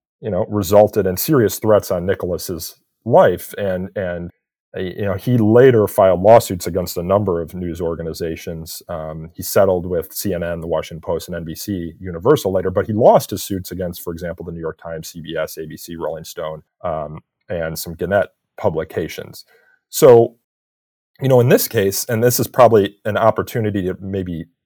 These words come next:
pivot a little bit to discuss how Sullivan has been expanded from public officials to public figures. Um,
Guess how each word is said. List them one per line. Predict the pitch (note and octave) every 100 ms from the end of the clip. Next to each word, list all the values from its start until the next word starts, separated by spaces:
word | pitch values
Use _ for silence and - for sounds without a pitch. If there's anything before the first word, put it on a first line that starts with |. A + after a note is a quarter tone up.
| _
pivot | - B2+ G2+ F2 - _ _
a | F#2+
little | G2 F#2+
bit | F2 F#2 F#2 _ -
to | G#2
discuss | F#2 - G2 F2+ -
how | G2 F2 E2 _
Sullivan | - G#2 G2
has | F#2 E2+
been | F2+
expanded | E2 - A2 A2+ G2 E2
from | F2
public | - G2 E2+
officials | F2 G2+ F2+ F#2 -
to | -
public | G#2 F2+ D#2
figures. | - G3 C#3 D#2 D#2 - - _ _ _ _ _ _
Um, | G2+ F2+ E2